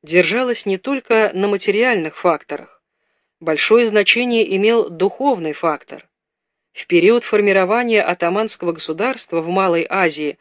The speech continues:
в конце тринадцатого, начале четырнадцатого веков османы испытали сильное влияние братства ахиев, основанного на союзах ремесленников. Это братство внесло огромный вклад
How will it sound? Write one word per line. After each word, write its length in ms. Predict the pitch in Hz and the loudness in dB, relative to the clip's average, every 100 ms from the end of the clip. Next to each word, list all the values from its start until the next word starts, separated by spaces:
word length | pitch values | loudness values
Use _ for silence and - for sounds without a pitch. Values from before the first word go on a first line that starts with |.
| _ _ _ | _ _ _
в 120 | - | -4
конце 400 | 185 190 - 185 | -2 0 0 0
тринадцатого, 840 | 175 180 196 185 - - 165 160 - | 0 -2 0 -2 -4 -6 -4 -4 -6
начале 680 | 165 175 180 190 180 175 160 _ _ | -6 -4 0 2 2 2 0 _ _
четырнадцатого 760 | - - 208 185 165 - 170 160 | -2 0 4 4 2 -4 -4 -4
веков 540 | 156 - 247 277 - _ _ _ _ _ - | -4 -4 -4 -4 -6 _ _ _ _ _ -8
османы 640 | 165 - 170 233 277 262 214 | -4 -2 2 2 2 0 -2
испытали 520 | - 196 208 254 233 | -4 -4 -2 -2 -2
сильное 520 | - 220 254 254 240 | -2 -2 -4 0 0
влияние 720 | 196 196 175 214 247 226 214 | 2 -2 0 0 0 0 0
братства 720 | 165 165 185 220 - 185 190 190 | -2 0 0 -2 -6 -4 -2 0
ахиев, 840 | 175 180 - 240 247 147 - _ _ _ _ _ _ _ | 0 -4 -6 -8 -4 -4 -6 _ _ _ _ _ _ _
основанного 920 | 165 160 - 214 240 233 220 214 214 _ _ _ _ _ _ - | -6 -4 0 0 2 0 2 2 0 _ _ _ _ _ _ -6
на 200 | 170 190 | 0 0
союзах 720 | - 185 170 208 220 196 190 | 2 2 0 -2 -2 -4 -2
ремесленников. 1000 | 196 220 254 - 156 156 143 - - _ _ _ _ _ _ _ _ | -2 0 -2 -4 -8 -8 -8 -12 -20 _ _ _ _ _ _ _ _
Это 240 | 185 196 208 | 0 2 2
братство 520 | 185 294 - - 170 | 2 0 -2 -2 0
внесло 400 | 175 180 - 208 | 0 -2 0 0
огромный 500 | 190 180 240 247 262 | 2 2 0 0 -6
вклад 500 | - 285 277 202 | -6 0 0 0